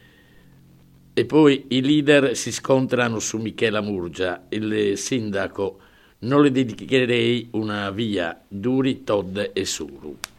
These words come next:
Siamo uniti e forti, dico grazie a Solinas, oggi incontro Truzzu.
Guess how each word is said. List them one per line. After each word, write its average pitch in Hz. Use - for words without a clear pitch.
Siamo 151
uniti 156
e 139
forti, 113
dico 143
grazie 120
a 87
Solinas, 104
oggi 135
incontro 123
Truzzu. 90